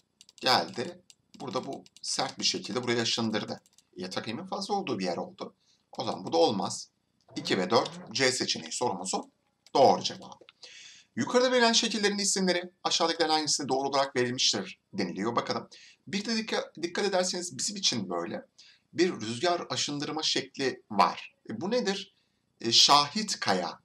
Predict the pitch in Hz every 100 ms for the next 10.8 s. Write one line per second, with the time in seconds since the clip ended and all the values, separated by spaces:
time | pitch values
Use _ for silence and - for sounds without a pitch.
0 | _ 110 95 87 - - 98 92 85 85
1 | 85 - 95 90 92 - 82 - 139 -
2 | _ - - - _ - 98 101 110 202
3 | 214 - 170 170 170 165 165 165 170 -
4 | 156 - _ _ _ _ - 147 - -
5 | - 151 131 135 139 135 147 131 135 127
6 | 127 120 113 107 104 - 143 135 139 -
7 | _ _ - 95 95 - _ - 107 -
8 | _ _ _ _ _ - 113 196 139 127
9 | 131 - - - _ - 98 92 95 87
10 | 85 85 85 - 87 - -